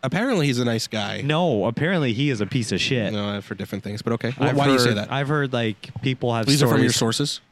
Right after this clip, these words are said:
Speaker 2: No, no, no. This is, like,
Speaker 1: <laughs>
Speaker 2: from, like, Reddit threads and shit, but,
Speaker 1: Oh.
Speaker 2: like, people who played juniors with him or, like, people who went to high school with him, that he has always just been a complete tool bag.
Speaker 1: All right, well, he looks like a tool bag. He's got a very punchable face. He's a piece of shit. So everyone remembering him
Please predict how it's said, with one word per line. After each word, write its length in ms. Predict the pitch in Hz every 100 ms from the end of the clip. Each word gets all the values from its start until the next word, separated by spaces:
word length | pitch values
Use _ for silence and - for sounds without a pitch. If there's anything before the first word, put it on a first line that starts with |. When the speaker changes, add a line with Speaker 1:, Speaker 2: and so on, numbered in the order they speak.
| -
Speaker 2:
No, 100 | 165
no, 140 | 127
no. 160 | 98 90
This 260 | 139 143
is, 140 | 120 110
like, 200 | 107 175
Speaker 1:
<laughs> 340 | - 151 -
Speaker 2:
from, 260 | - - 117
like, 160 | 110 101
Reddit 320 | 107 104 90
threads 300 | 101 98 95
and 100 | 98
shit, 240 | - 95
but, 120 | 78 95
Speaker 1:
Oh. 120 | 113
Speaker 2:
like, 100 | 104
people 320 | 131 117 113
who 100 | 110
played 300 | 101 127 107
juniors 360 | 104 104 104 104
with 140 | 104
him 240 | 107 104 101
or, 140 | 101
like, 180 | 98 95 - - -
people 240 | 147 127
who 60 | 131
went 140 | 120 110
to 60 |
high 100 | 107
school 180 | 95 104
with 120 | 101 98
him, 80 |
that 140 | 98 101
he 140 | 110
has 180 | 101 95
always 280 | 98 95 90
just 160 | 92 -
been 100 | 92
a 80 | 85
complete 320 | 98 95 87
tool 220 | 90 92
bag. 240 | 90 92 92
Speaker 1:
All 80 |
right, 100 | 92
well, 200 | 92 113
he 160 | 104 135
looks 180 | 175 -
like 120 | 190
a 40 |
tool 200 | 185 175
bag. 320 | 160 147 143 -
He's 100 | -
got 100 | 120
a 20 |
very 140 | 139
punchable 400 | - 139 151 131
face. 460 | - 120 117 - -
He's 160 | 131 117
a 60 |
piece 160 | 139 123
of 60 |
shit. 220 | - 98 - - -
So 140 | 175
everyone 320 | 165 185 254 214
remembering 460 | 151 139 147 139
him 120 | 131